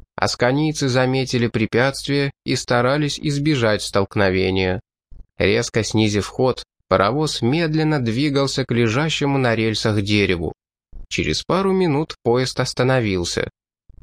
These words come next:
Он состоял из двенадцати длинных вагонов, которые растянулись на довольно значительное расстояние.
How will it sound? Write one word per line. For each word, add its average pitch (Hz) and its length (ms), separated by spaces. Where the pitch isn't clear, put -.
Он 175 220
состоял 156 640
из 127 240
двенадцати 135 640
длинных 127 480
вагонов, 120 640
которые 175 540
растянулись 147 720
на 120 120
довольно 113 480
значительное 104 760
расстояние. 113 800